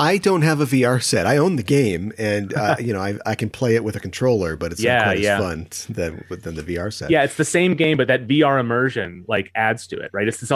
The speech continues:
Speaker 2: it's this. Uh, I mean, you know, obviously there's more going on. It's, you can, you know why it's more exciting. It's in V R,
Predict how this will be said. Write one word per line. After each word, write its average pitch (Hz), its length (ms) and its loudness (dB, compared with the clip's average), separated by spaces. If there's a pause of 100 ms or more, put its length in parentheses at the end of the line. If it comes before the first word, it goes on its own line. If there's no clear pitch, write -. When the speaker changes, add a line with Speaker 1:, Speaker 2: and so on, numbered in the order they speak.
Speaker 2:
it's 139 160 -2
this. 135 160 -2
Uh, 123 260 2
I 135 60 -2
mean, 135 260 0
you 160 80 2
know, 143 80 2
obviously 165 380 4
there's 110 200 0
more 117 200 2
going 101 240 0
on. 101 160 -2
It's, - 180 -8
you 135 100 -8
can, 123 280 -2
you 139 80 6
know 131 160 4
why 101 180 2
it's 90 140 -8
more 101 120 -6
exciting. 98 360 -2
It's - 160 -10
in 101 120 -4
V 104 140 0
R, 90 320 0